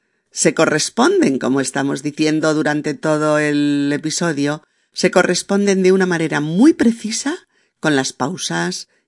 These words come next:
y con los tonos que dan sentido a lo que leemos y a lo que interpretamos oralmente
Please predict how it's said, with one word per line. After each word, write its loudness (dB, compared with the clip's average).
y 0
con 4
los -2
tonos 2
que 0
dan 4
sentido 0
a 2
lo 0
que -8
leemos -4
y 0
a 2
lo -2
que -4
interpretamos 0
oralmente -2